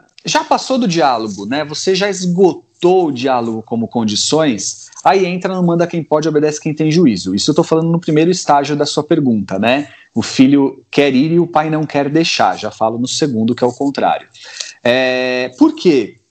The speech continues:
Porque quem já leu meu livro, quem já viu nossos podcasts aqui, sabe que eu tenho uns posicionamentos meio casca-grossa aí. E eu gosto da ideia de pais que exercem a sua autoridade, ainda que não seja um autoritarismo.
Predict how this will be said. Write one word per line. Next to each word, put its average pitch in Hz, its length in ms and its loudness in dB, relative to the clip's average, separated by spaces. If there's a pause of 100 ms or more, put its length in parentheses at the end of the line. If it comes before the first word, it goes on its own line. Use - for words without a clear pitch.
(180)
Porque 233 500 0 (220)
quem 269 140 2
já 277 120 0
leu 233 120 2
meu 190 140 0
livro, 190 360 0
quem 196 140 -2
já 180 160 2
viu 170 160 -4
nossos 170 260 -2
podcasts 156 500 -2
aqui, 185 220 -2
sabe 208 280 -2
que - 80 -4
eu 247 40 -2
tenho 262 160 0
uns 269 160 0
posicionamentos 247 760 0
meio 240 240 2
casca-grossa 226 800 0
aí. 143 240 0 (480)
E 151 80 6
eu 277 120 4
gosto 190 540 0
da 143 140 0
ideia 135 400 0
de 175 100 -6
pais 143 420 0
que - 140 -4
exercem 139 480 -2
a 180 40 -2
sua 160 200 -2
autoridade, 131 920 2
ainda 135 300 2
que 151 80 -6
não 147 140 2
seja 147 400 0
um 156 120 -2
autoritarismo. 131 1200 0